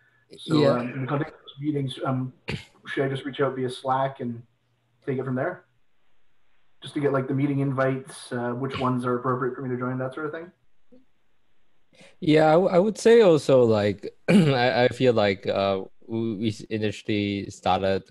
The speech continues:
Speaker 2: kind of, um, the initial idea was most of the communication would be in the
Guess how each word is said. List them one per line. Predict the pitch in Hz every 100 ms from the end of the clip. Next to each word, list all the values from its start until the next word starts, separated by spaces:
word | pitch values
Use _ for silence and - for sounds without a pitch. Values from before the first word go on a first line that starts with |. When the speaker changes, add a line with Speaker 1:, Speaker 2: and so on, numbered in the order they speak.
| 110
Speaker 2:
kind | - 98
of, | 95 92 _ _ _ -
um, | 92 92 92 92 104 _ _ _ _ _ _ _ _ -
the | 117 120
initial | 127 127 120
idea | 104 101 101
was | 98 95 - -
most | 98 104 104 104
of | 101 92
the |
communication | - 98 95 95 98 92 101 98
would | 95 92 -
be | 95 92 92
in | - 90 90
the | 90